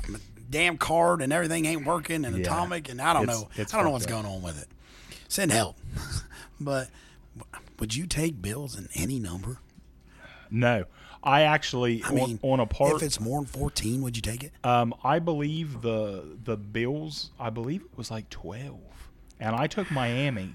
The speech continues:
Speaker 2: 'cause I don't, I think it's gonna be
Speaker 1: Twelve's a lot of
Speaker 2: close.
Speaker 1: points.
Speaker 2: Ratchford, that was, uh, like, he was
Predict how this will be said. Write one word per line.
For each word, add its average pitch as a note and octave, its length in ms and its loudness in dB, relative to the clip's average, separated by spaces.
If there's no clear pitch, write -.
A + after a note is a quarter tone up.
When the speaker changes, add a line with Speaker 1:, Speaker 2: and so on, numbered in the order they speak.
Speaker 2:
'cause A#2 180 0
I C3+ 120 2
don't, F3 160 0
I C#3+ 120 0
think F#3 200 -2
it's A#2+ 100 0
gonna B2 120 2
be G#2+ 100 0
Speaker 1:
Twelve's A2 160 -6
a C3+ 40 -2
lot D3+ 140 2
of - 0 -
Speaker 2:
close. B2 60 -4
Speaker 1:
points. B2 360 -6
Speaker 2:
Ratchford, C3+ 600 2
that D3+ 180 0
was, D3 180 0
uh, G#2 240 -6
like, A2+ 200 -4
he F#3+ 200 0
was G#2+ 320 -4